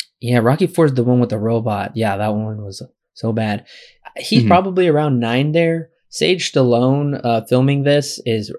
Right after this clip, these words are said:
Speaker 1: fourteen. Um, so anyways, think about it. You'll see it's wi-, wildly <laughs> different.
Speaker 2: Yeah.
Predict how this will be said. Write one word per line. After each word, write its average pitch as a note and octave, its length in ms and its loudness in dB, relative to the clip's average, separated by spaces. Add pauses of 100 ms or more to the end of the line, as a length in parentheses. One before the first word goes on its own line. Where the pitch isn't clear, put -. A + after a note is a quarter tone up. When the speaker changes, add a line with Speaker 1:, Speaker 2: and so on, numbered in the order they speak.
(120)
Speaker 1:
fourteen. A#2 500 -4 (1700)
Um, G2+ 560 -2 (240)
so A#2+ 320 4
anyways, A#2+ 720 0
think D#3 200 0
about C3+ 340 4
it. A#2+ 160 2
You'll B2+ 180 2
see A#2+ 600 0 (200)
it's A#2+ 220 -2
wi-, A#2 600 -2
wildly C3+ 600 4
<laughs> - 20 -2
different. - 760 -4
Speaker 2:
Yeah. A#2 300 2